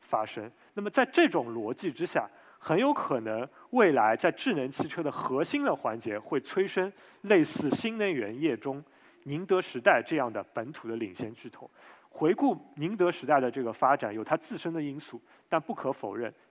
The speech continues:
政府的扶持和推动也是其中很关键的这么一个因素。基于这么一个大的逻辑的背景之下，我们结合产业的关键度和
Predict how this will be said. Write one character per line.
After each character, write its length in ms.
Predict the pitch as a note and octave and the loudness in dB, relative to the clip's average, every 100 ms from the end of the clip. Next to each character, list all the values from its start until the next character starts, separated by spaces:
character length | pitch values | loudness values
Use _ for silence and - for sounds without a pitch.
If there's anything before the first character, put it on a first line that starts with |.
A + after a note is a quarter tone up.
| - | -6
政 240 | A#3+ F3 | -2 -2
府 160 | - G#2+ | -4 -10
的 120 | G2 | -12
扶 260 | - B2 | -12 -12
持 380 | D3+ - G#2+ G2 - | -12 -12 -14 -14 -14
和 100 | - | -16
推 220 | A#2 E3+ F#3 | -10 -6 -4
动 160 | D3 - _ - | -6 -10 _ -10
也 140 | G#2+ | -8
是 140 | B2 | -8
其 160 | D3 A#2 | -10 -10
中 120 | B2+ | -10
很 180 | C3+ G2+ | -10 -10
关 220 | F#2+ D3 | -2 0
键 220 | E3+ E3 G#2+ | 0 -4 -6
的 140 | - _ _ | -14 _ _
这 120 | A#2 | -14
么 80 | G#2 | -12
一 20 | |
个 80 | G2+ | -12
因 160 | G#2 | -12
素。 240 | A2+ - A2+ _ _ _ | -14 -18 -20 _ _ _
基 180 | - C4 | -2 2
于 100 | C4 | 2
这 180 | E4 D4 | 4 4
么 100 | F3+ | 4
一 140 | D3 | 2
个 120 | D3 | 2
大 200 | - E3+ | 6 6
的 100 | C#3 | 6
逻 200 | A#2+ A2+ | 2 0
辑 140 | B2 C3+ | -2 -2
的 120 | C3+ | -2
背 180 | E3 C#3 | 0 -2
景 160 | G2+ | -6
之 140 | - A#2 | -12 -8
下， 280 | A2+ F#2+ - | -4 -4 -4
我 120 | B2+ | -4
们 100 | C#3+ | -2
结 260 | D3 D3 A3+ | -2 4 4
合 300 | - C#3 D3 | 4 0 -2
产 320 | - - A2+ | -2 -4 -2
业 120 | C#3+ | -2
的 80 | C#3 | -2
关 220 | A#2+ E3+ | 0 0
键 200 | F#3 D3+ | 0 -4
度 200 | A#2+ A#2 - _ - _ | -4 -10 -10 _ -20 _
和 400 | - B2 C#3 | -8 0 0